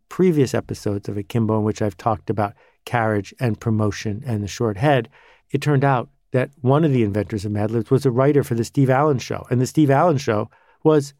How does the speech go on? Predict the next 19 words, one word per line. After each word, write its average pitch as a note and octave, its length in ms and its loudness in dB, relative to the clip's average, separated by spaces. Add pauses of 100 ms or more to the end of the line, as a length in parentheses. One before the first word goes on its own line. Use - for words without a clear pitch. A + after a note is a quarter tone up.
(140)
the C#3+ 140 4
most C#3 260 2
popular A#2 580 0 (120)
talk G2 220 -4
show G2+ 300 -4
on G#2+ 160 -2
television. G#2 680 -2 (520)
And C#3 180 2
somehow C#3+ 380 2
he F#3 200 0
persuaded C3+ 680 2 (140)
Steve C3 400 2
Allen B2+ 640 0 (640)
to - 200 -6
introduce C#3 720 2 (160)
Bob C#3 320 4
Hope D3 380 2 (680)
by B2+ 160 2
using C3+ 520 4